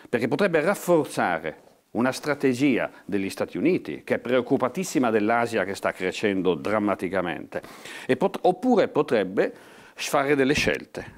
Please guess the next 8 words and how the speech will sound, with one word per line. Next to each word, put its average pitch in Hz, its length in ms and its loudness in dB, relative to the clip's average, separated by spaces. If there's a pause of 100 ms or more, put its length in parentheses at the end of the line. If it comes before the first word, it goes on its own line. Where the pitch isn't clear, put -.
L'Europa 175 500 2
è 117 80 0
chiave 123 400 0
in 87 80 -2
questo 95 280 -4
momento, 85 460 -2
secondo 87 460 -2
me, 104 180 0